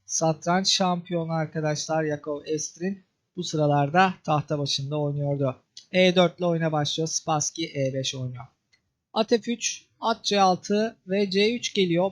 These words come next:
Ponziani açılışı. Teorisine tam hakim değilseniz sıkıntı yaratabilecek bir açılışa dönüşebilir. Spassky ise oyunu hemen daha da ilginçleştiriyor. F beş oynuyor. D dört,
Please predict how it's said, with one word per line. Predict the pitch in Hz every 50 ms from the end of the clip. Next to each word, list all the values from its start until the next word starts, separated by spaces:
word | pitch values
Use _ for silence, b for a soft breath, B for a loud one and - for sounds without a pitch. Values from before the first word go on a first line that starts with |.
| - _
Ponziani | 185 180 185 190 190 185 196 220 233 233 226 214 185
açılışı. | 165 156 - - 151 147 - - 190 208 233 220 _ _ _ _ _ _ _ -
Teorisine | - 240 254 262 254 254 240 - - 214 214 208
tam | - 233 233 220 214
hakim | 214 208 202 196 - 208 202 202 240
değilseniz | 254 247 214 - 180 185 226 240 - - _ _ _ _ _
sıkıntı | - - - 220 214 - 180 165 160 - 262
yaratabilecek | 247 220 202 196 190 - 196 185 185 185 170 185 190 - -
bir | 180 170
açılışa | 165 160 - - 160 147 - - 214 226 247 - _ _ _ _ 196
dönüşebilir. | 202 196 190 180 - 175 156 156 180 220 269 311 - _
Spassky | - - - - 247 240 240 - - - 185
ise | 180 - 233
oyunu | 214 196 196 214 254 285 277 269 _ _
hemen | - 220 226 233 233 247 269 285 254
daha | 214 196 208 247 247
da | 226 196
ilginçleştiriyor. | 165 147 131 131 131 127 135 - - 123 117 - - - - - - - - _ _ _ _ _ _ _ _ _ _ _
F | - 180 202 233 254 262
beş | 240 - -
oynuyor. | 180 151 135 131 127 123 - _ _ _ _ _ _ _ _ _ _ _ _ _ _ _ _ -
D | 147 139 170 208 247 262 240
dört, | 233 240 240 -